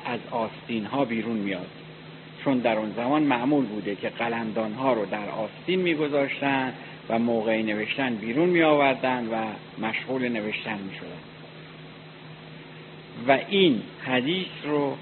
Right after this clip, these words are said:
می‌نویسن. ولی قبل از اون که نوشتن این حدیث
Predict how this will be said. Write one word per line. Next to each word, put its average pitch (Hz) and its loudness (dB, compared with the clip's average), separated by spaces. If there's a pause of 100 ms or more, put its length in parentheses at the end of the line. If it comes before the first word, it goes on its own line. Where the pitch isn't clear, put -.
(140)
می‌نویسن. 110 2 (1600)
ولی 156 12 (540)
قبل 165 8
از 120 6
اون 110 0
که 117 -2
نوشتن 123 6
این 131 6
حدیث 110 -4